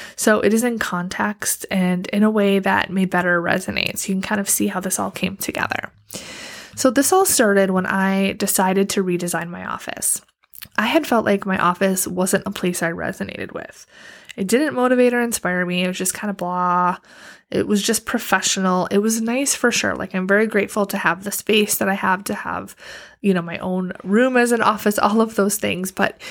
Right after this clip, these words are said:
it just wasn't me, right? Like, if you work from home or even in your office at work, if you have a cubicle or a desk and you look around and it's just, like, beige walls and,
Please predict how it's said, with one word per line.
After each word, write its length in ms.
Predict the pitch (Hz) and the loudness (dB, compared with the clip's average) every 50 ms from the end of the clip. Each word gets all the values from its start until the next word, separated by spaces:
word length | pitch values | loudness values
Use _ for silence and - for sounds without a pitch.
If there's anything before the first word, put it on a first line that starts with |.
| - - - | -18 -4 -2
it 100 | 202 208 | 0 2
just 220 | - 254 - - 269 | 2 2 2 2 0
wasn't 520 | 226 196 196 196 202 202 202 196 - - | 0 4 4 4 4 4 2 0 -2 -4
me, 320 | 175 185 180 156 127 - - | -4 -2 -2 -2 -2 -4 -4
right? 240 | 208 196 190 - | -2 -2 0 0
Like, 160 | - 196 - 196 | 0 -2 -4 -4
if 100 | - 240 | 0 2
you 120 | 254 277 | 2 4
work 240 | 285 285 277 269 - | 4 4 2 2 0
from 160 | - 226 226 | -2 -2 0
home 280 | 208 202 196 196 196 190 | 2 2 2 2 0 0
or 60 | - | 0
even 260 | - 202 202 214 220 | 0 0 0 2 2
in 140 | 226 214 208 | 2 2 2
your 160 | 202 - - | 0 0 -2
office 300 | - 185 - 190 190 - | -4 -2 0 0 0 0
at 120 | - - | -2 -2
work, 200 | - - 180 - | -2 -4 -6 -6
if 80 | - - | -8 -10
you 80 | 185 - | -10 -8
have 100 | - - | -10 -10
a 40 | - | -4
cubicle 440 | - - 247 220 220 220 - 202 202 | -2 -2 0 0 0 0 0 -2 -2
or 160 | 190 190 185 | -2 -2 -4
a 80 | 180 | -2
desk 320 | 180 - 196 202 - - - | 0 2 2 2 0 -2 -2
and 80 | 190 | 0
you 100 | 185 185 | 0 2
look 180 | 185 214 - 233 | 2 2 0 0
around 340 | 208 185 170 165 185 202 196 | 0 0 0 0 0 2 0
and 100 | 190 180 | 0 -2
it's 200 | 175 180 - - | -4 -4 -4 -4
just, 200 | 208 - - - | -2 -2 -2 -2
like, 220 | - - - _ | -4 -8 -12 _
beige 320 | - 233 262 262 262 240 240 | -4 -2 0 0 0 0 0
walls 760 | 220 220 220 220 220 220 214 214 214 214 214 214 214 - - - - - - - - - - _ - | 0 0 2 4 4 6 6 6 6 6 4 4 2 0 -2 -6 -12 -14 -14 -16 -18 -20 -12 _ 0
and, 640 | 190 185 180 175 175 175 175 175 180 180 175 - | 2 2 2 2 0 0 -2 -2 -4 -4 -6 -6